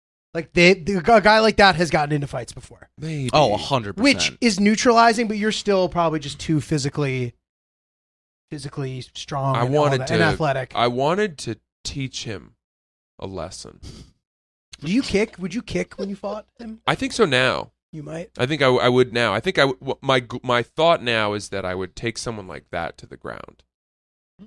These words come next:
Speaker 2: because I, I'm just, I'm just, then you can use your weight.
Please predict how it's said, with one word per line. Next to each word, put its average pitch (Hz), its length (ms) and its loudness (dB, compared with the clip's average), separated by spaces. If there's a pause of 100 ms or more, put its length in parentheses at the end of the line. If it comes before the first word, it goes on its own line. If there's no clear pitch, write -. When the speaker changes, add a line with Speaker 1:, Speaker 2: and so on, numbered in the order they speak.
Speaker 2:
because 113 300 -6
I, 98 240 -4
I'm 104 240 -4
just, - 180 -14 (280)
I'm 104 160 -4
just, 98 300 -14
then 135 340 2
you 123 100 -6
can 113 160 -14
use 104 260 -10
your 90 80 -12
weight. 98 380 -4